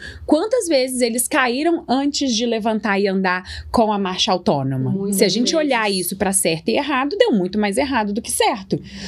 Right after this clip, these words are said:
Speaker 1: Só que na hora que a gente vai empreender, principalmente porque a gente coloca, assim, os nossos sonhos, reserva financeira, né? Eu tenho uma empre-, uma mentora que eu,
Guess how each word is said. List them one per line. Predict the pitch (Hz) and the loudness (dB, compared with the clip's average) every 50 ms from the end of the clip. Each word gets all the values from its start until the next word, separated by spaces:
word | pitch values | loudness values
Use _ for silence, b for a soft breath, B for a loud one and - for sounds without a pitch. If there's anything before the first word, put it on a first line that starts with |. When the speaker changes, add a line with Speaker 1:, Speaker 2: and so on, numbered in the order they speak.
| B B B | B B B
Speaker 1:
Só | - - 302 311 | 0 2 2 2
que | 311 339 | 2 0
na | 330 311 | 0 0
hora | 330 427 | 0 0
que | 427 453 | 0 0
a | |
gente | 349 330 302 - - | 0 0 -2 -2 0
vai | 208 202 185 | 0 0 0
empreender, | 180 170 165 190 170 151 147 143 139 160 185 233 285 277 B B B B B B B - - - 269 294 381 | 0 -2 -2 -2 -2 0 0 0 0 2 2 2 0 0 B B B B B B B 0 2 4 4 4 2
principalmente | 466 466 - - 359 - 269 240 202 185 185 170 160 156 156 143 - - | 0 -2 -2 -2 -2 0 0 0 0 0 0 -2 -2 -4 -4 -6 -6 -4
porque | - 196 196 - 208 | -4 -4 0 2 0
a | 165 | 2
gente | 160 185 190 - - | 2 0 -2 -2 0
coloca, | - 247 214 214 214 247 339 - - 339 | 0 0 0 2 0 0 0 -2 -2 -4
assim, | - - - 220 190 | -4 -2 0 0 0
os | 185 180 180 | 0 -2 -4
nossos | 175 160 185 - 196 180 - | -4 -4 -4 -2 -2 -2 0
sonhos, | - 226 202 185 180 175 170 170 170 | 0 0 0 0 0 0 -2 -2 -2
reserva | - 185 262 262 233 208 208 196 190 190 190 | -2 -2 -2 0 0 0 0 0 0 -2 -4
financeira, | - - 202 180 175 196 185 - - 240 190 175 175 165 156 156 160 156 151 B B B B B B | -2 -2 0 0 0 0 0 2 2 4 4 4 2 2 0 0 0 -2 -2 B B B B B B
né? | - 175 196 208 214 208 - - - - | 2 4 4 4 0 -4 -10 -20 -2 -2
Eu | 180 175 | 2 2
tenho | 220 220 | 4 2
uma | 247 262 254 226 - - | 2 2 0 -2 0 0
empre-, | 196 190 185 208 190 180 170 165 - | 0 0 2 0 0 0 0 0 0
uma | 190 180 165 | 0 0 0
mentora | 160 160 156 143 - - 185 233 240 226 180 151 | 0 -2 -2 -2 0 2 2 2 2 2 -2 -2
que | - - | -2 0
eu, | 175 165 | -2 -2